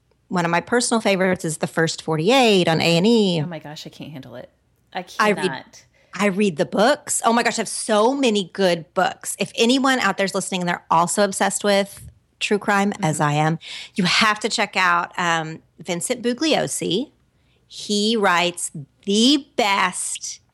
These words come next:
Speaker 1: the best. I'm so obsessed with Vincent Bugliosi that I named my hard drive Bugliosi. <laughs>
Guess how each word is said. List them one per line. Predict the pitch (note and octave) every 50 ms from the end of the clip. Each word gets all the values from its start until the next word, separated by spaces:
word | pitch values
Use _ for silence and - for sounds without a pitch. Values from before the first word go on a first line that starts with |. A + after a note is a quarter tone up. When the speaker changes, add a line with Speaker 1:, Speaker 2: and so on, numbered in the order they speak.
| _
Speaker 1:
the | - E3+ E3+ E3+ B3 B3+ B3 A#3+
best. | G3 A3 F#3 - D3+ - - - - -
I'm | A3 A#3 C4 D#4+ E4+ E4+
so | - - - B3 A#3+ B3+
obsessed | B3 B3 C#4+ C4 B3+ -
with | B3+ -
Vincent | - B3 A#3+ - C4+ - - _ _ _ _ _ _ _ _ _ _ _ _ _ _ _ _ _ _ _ _ _
Bugliosi | - B3 A3+ A#3 A3+ A#3 A#3 - B3 A3+ G3
that | G3+ - - -
I | F#3 F3 F3 F3+ F#3+
named | F#3 F#3+ F#3 F3 F3 F3 F3 -
my | G3 F#3 F3+ F3
hard | E3+ E3 E3 E3
drive | E3 F3+ F3 E3+ F3+ F#3+ G3+ - - -
Bugliosi. | - - - - - - - - - - D4 - C#4 -
<laughs> | -